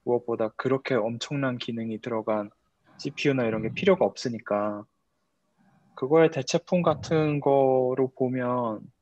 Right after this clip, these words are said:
이것 때문에 암이 흔들릴까는 좀 물음표네요. 이게 모여서 어떻게 되면 모르겠는데.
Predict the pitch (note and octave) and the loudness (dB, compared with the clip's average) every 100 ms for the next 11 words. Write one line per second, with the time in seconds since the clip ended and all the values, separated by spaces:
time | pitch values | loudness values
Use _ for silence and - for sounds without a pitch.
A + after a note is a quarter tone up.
0 | _ - B2 E3 - E3+ D3 G#2+ B2+ C#3+ | _ -14 -4 -2 2 2 4 4 2 0
1 | F3+ F#3+ G3+ F#3 D#3+ - D#3 D3+ D3+ D3 | 0 0 2 2 0 0 2 2 -4 -4
2 | D#3 D3 - _ _ _ _ _ _ _ | -6 -8 -12 _ _ _ _ _ _ _
3 | _ _ _ _ _ - B2+ D3+ - F3 | _ _ _ _ _ -12 -8 -6 0 0
4 | C#3 A2+ D3 - B2+ D3+ C#3 A#2 C3 D#3 | 0 -2 -6 -8 2 6 6 6 8 8
5 | F3 E3 A#2+ - C3+ C3+ B2+ B2 A#2 A2 | 8 4 2 0 -6 -4 -4 -4 -6 -6
6 | G#2+ A2 A2 A2 A2+ A#2+ A2 | -6 -6 -8 -10 -8 -8 -8